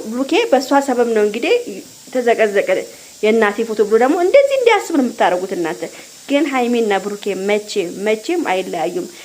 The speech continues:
እኔ ነግሬያቸዋለሁ። ከዚህ በኋላ ሀይሚን ማንም ሰው እንዳይናገራት ነግሬያቸዋለሁ። ሀይሚ በጣም ከባድ ችግር ያለባት ነች። የውስጥ ችግር አለባት። የራሷ የሆነ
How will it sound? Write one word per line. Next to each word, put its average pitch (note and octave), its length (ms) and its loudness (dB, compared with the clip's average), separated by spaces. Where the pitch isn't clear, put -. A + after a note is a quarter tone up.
እኔ D#4 180 0
ነግሬያቸዋለሁ። F#3 640 0
ከዚህ C#4 360 -2
በኋላ D4+ 300 2
ሀይሚን D4 500 2
ማንም A3+ 360 0
ሰው A#3 140 -2
እንዳይናገራት E3+ 800 -2
ነግሬያቸዋለሁ። F3+ 760 -2
ሀይሚ D#4 300 4
በጣም C4+ 360 0
ከባድ A3+ 360 2
ችግር G#3+ 280 -4
ያለባት F#3 520 -2
ነች። F3 220 -6
የውስጥ C4+ 440 2
ችግር A3 280 -2
አለባት። F#3 480 0
የራሷ C4 380 4
የሆነ B3+ 340 2